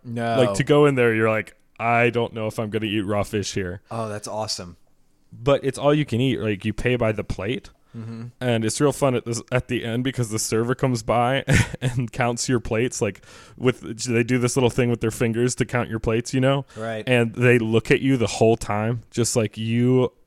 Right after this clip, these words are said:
Speaker 2: "You fat ass Americans." <laughs> Oh, they're doing their little, like,
Speaker 1: <laughs>
Speaker 2: their little ninja finger counting thing.
Speaker 1: Yeah.
Speaker 2: And, uh, just judging you relentlessly before presenting you with a bill that you're like, "It's amazing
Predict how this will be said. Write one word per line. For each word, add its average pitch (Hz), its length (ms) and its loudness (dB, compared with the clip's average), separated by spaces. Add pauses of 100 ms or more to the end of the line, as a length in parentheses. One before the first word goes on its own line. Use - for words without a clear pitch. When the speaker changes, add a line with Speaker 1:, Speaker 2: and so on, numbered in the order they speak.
(180)
Speaker 2:
"You 117 180 -4
fat 113 380 0
ass 107 240 0
Americans." 95 720 -4
<laughs> - 20 -4
Oh, 165 160 6
they're 151 200 6
doing 147 200 6
their 135 120 6
little, 131 280 4
like, 120 260 0 (140)
Speaker 1:
<laughs> - 160 -20
Speaker 2:
their 127 120 2
little 127 220 4
ninja 127 400 4
finger 127 280 0
counting 143 380 0
thing. 160 340 0
Speaker 1:
Yeah. 117 280 -6 (180)
Speaker 2:
And, 123 320 2
uh, 131 80 2
just 123 280 2
judging 131 680 4
you 123 180 0
relentlessly 113 1080 0
before 123 320 4
presenting 127 520 2
you 123 120 0
with 113 160 -2
a 110 40 2
bill 113 440 2
that 117 240 -4
you're 120 120 2
like, 107 280 -4
"It's 131 140 -2
amazing 117 840 -2